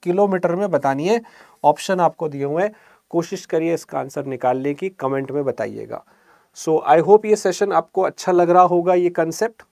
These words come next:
बताइएगा कैसा लगा ये सेशन, और आपको अगर किसी एक पर्टिकुलर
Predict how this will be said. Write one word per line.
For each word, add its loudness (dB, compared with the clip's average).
बताइएगा 2
कैसा -2
लगा 0
ये -2
सेशन, -6
और 4
आपको 4
अगर 4
किसी -8
एक -2
पर्टिकुलर 0